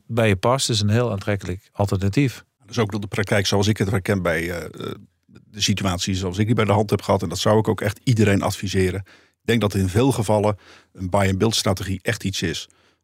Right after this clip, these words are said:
Speaker 2: waar, eh, een ondernemingsteam zelfstandig over nadenkt als een optie. Daar kun je heel goed, eh,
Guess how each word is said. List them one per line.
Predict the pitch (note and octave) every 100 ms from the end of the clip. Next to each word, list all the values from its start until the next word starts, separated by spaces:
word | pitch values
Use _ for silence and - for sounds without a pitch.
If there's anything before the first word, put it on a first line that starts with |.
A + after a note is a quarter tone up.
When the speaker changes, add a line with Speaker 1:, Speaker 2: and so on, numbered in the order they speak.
| _
Speaker 2:
waar, | F#2 F#2 E2+ - -
eh, | F2 F2 G2 - _ _ _ _
een | - G#2
ondernemingsteam | G#2+ G2+ G#2 G2+ F#2+ - F2+ F#2 - _ _
zelfstandig | - F2+ - G#2+ F2+
over | F2 F2
nadenkt | G2+ B2 C#3 C#3+ -
als | - F2+
een | -
optie. | - A#2 - C3+ D3+ _
Daar | - -
kun | A#2+
je |
heel | A2+ A2+
goed, | A2+ -
eh, | - -